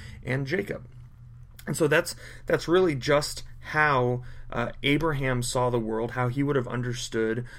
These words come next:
what was going on, that there was a, a one God of all of the many different gods that the people in his time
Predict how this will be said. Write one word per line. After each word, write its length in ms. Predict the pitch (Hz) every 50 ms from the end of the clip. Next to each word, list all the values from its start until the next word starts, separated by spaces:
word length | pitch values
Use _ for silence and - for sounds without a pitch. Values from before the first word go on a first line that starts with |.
| - -
what 160 | - 120 117 107
was 160 | 127 113 123
going 320 | 123 117 117 113 117 113
on, 420 | - 107 104 98 104 107 117 123 123 - - - -
that 160 | 113 120 120
there 100 | 127 120
was 180 | 120 117 113 120
a, 360 | - - 120 110 - - 113
a 240 | 113 113 113 110 110 - - - - - - - - -
one 280 | 123 120 127 143 156 156
God 260 | 139 127 123 127 131
of 140 | 123 113 104
all 240 | 101 123 127 131
of 80 | 127 113
the 240 | - - 92 95 107 117 117
many 280 | 117 127 135 147 160
different 320 | 156 139 147 147 156 147 120
gods 340 | 123 117 117 120 131 135 135
that 120 | 120 110
the 80 | 120 113
people 320 | - - 127 123 131 127
in 80 | 120 117
his 280 | 123 117 113 110 -
time 540 | - - - - 123 123 123 123 123 127